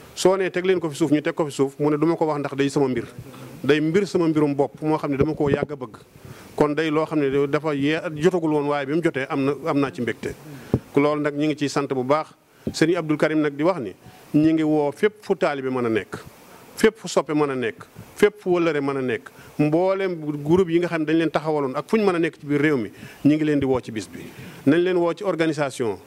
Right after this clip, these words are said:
comme ni ko Serigne Saliou Mbacké waxee léegi moom Serigne Modou Bousso Dieng. Organisation bi lañ bëgg mu réussir, te incha allahu rafet nañ ci njort, ñu ngi ciy woo ñëpp. Na ngeen waaj te ñëw, te waaj ni ñuy demee, ñu ngi koy yëgal ñëpp, fépp fu taalibe mën a nekk. Ña fa nekk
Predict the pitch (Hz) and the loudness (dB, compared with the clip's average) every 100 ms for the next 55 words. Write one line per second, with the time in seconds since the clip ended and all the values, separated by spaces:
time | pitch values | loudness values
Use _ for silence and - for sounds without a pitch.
0 | - - - - 175 190 185 175 180 165 | -20 -20 -10 0 2 4 0 0 0 0
1 | 151 156 147 147 143 143 139 139 151 147 | 2 0 0 -2 -2 -2 -2 -2 -2 0
2 | 143 151 139 127 123 117 95 - - - | 0 2 2 0 -4 -2 -4 -6 -20 -20
3 | - - 196 190 190 175 165 170 165 160 | -20 0 2 2 0 0 -2 -2 -2 -2
4 | 170 180 156 151 151 143 113 98 - - | 0 -2 0 0 0 0 -4 -8 -12 -20
5 | - - - 185 180 175 156 160 160 151 | -20 -2 2 2 2 0 -2 -2 -2 -2
6 | 147 156 147 143 143 147 - 147 143 147 | -4 -2 -2 0 0 0 0 -2 -2 0
7 | 131 123 120 135 - _ - - - - | 2 2 0 -2 -4 _ -20 -20 -12 2
8 | 139 165 175 165 165 - 156 147 107 - | 2 4 2 0 -2 -2 0 0 -2 -8
9 | - - - 160 160 165 170 160 160 160 | -20 -10 0 2 4 0 0 -4 0 2
10 | 196 208 208 170 180 147 170 156 185 143 | 2 0 0 -2 -2 0 0 2 0 -2
11 | 107 127 139 160 170 170 160 147 135 131 | -6 -4 0 2 2 0 0 0 0 2
12 | 143 143 - - - 247 - 202 185 156 | 0 -2 -14 -12 -4 -4 -2 0 2 0
13 | 143 143 135 120 - - - - - - | -4 -2 -2 -4 -8 -20 -20 -20 -10 2
14 | 160 202 196 190 | 2 4 0 -2